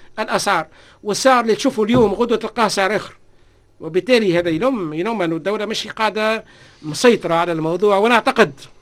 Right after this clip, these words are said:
اعتقاد جازم أنه الخطر الداهم هو هذا، هو ماهوش البرلمان. وأنا أعتقد أنه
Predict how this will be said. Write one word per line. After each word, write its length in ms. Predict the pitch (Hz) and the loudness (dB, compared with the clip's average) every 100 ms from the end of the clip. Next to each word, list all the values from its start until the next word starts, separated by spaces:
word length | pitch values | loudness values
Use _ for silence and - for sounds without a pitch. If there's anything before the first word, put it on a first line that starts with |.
| _ _ - | _ _ -6
اعتقاد 420 | 185 226 - 247 | -4 -4 -2 -2
جازم 360 | - 196 135 123 _ _ - - _ _ _ _ - - - - - - | 2 2 0 -10 _ _ -20 -20 _ _ _ _ -20 -20 -20 -20 -20 -4
أنه 200 | 208 214 | 2 2
الخطر 480 | 202 - 214 285 254 | 2 0 0 0 0
الداهم 520 | 202 196 156 123 131 135 _ _ _ _ _ _ _ - | 0 0 0 -2 -8 -14 _ _ _ _ _ _ _ -6
هو 180 | 185 185 | 0 2
هذا، 180 | 185 175 | 2 2
هو 280 | 165 156 - - - _ _ _ _ 175 | 0 -4 -8 -20 -20 _ _ _ _ 2
ماهوش 240 | 202 220 | 2 2
البرلمان. 420 | 170 156 139 113 - - _ _ _ _ _ _ | -4 -8 -10 -14 -18 -20 _ _ _ _ _ _
وأنا 180 | 165 208 | -4 0
أعتقد 420 | 233 262 269 226 | 0 -2 -2 -4
أنه 440 | 247 247 247 247 | -4 -2 0 -2